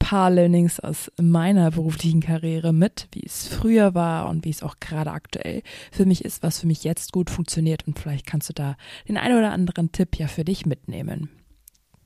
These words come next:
Genau. Also, ich weiß nicht, ob du meine Geschichte kennst, aber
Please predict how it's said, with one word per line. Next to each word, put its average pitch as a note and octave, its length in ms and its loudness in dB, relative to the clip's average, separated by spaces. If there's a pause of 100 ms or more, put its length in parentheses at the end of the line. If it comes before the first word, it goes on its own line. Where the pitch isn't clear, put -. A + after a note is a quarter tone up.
(180)
Genau. C3+ 340 2 (720)
Also, D#3+ 400 2
ich - 100 -8
weiß - 160 -4
nicht, - 180 -2
ob - 200 -6
du G3+ 100 -2
meine F#3 260 2
Geschichte E3+ 360 -6
kennst, - 560 0
aber D#3+ 400 2